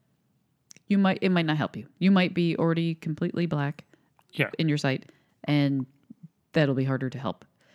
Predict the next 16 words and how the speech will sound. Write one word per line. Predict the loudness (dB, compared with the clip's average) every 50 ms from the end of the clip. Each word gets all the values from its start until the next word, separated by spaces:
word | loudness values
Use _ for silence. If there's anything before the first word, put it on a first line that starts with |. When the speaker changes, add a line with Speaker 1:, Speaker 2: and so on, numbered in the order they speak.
| _ _ -4
Speaker 1:
And | 0 2
we're | 2
like, | 2 2 2
"Okay, | 0 0 2 2 0
great. | 2 2 2 2 2 0 -2 -2
Well, | 0 0 2
we'll | 0 0
keep | -2 -2 -2
our | -2 -2
fingers | -2 -4 -6 -6 -8 -10
crossed." | -12 -14 -14 -14 -14 -6 -2
And | 0 2 2
now, | 2 2 2 0
four | 0 0 0 0
years | 0 0 -2 0
later, | 0 0 0 0 0 -2 -4 -4